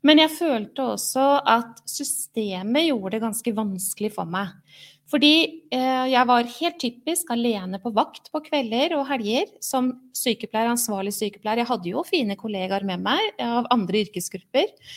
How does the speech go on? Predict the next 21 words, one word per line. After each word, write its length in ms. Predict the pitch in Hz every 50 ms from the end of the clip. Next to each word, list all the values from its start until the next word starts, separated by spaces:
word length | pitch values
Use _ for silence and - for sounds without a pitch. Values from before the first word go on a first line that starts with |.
| - - - _ _
men, 360 | - 247 269 302 311 - - - - _ -
eh, 220 | 240 240 247 254 254 247 _
ansvaret 840 | - 339 269 214 180 - - - - - 196 202 202 208 233 240
for 100 | - 277
meg, 340 | 262 240 233 254 285 330 349 - - -
på 160 | - - 254 247
meg 280 | 240 233 226 247 294
som 140 | 294 - 285
sykepleier 640 | 285 - 262 233 - 226 _ 226 226 262 262 233
ble 160 | 226 208 190 185 190
av 80 | 208 214
en 80 | 247
slik 300 | 240 - - 202 190 _
karakter 420 | - 214 220 240 240 240 - 277 339 466 466
at 100 | - 269
jeg 100 | - 320
fikk 480 | 320 - - - - _ _ - 226 220
ikke, 300 | _ - - 302 320 311 311 - - _ _ _ _
jeg 120 | - -
fikk 180 | - 226 - - 254
ikke 160 | 247 311 349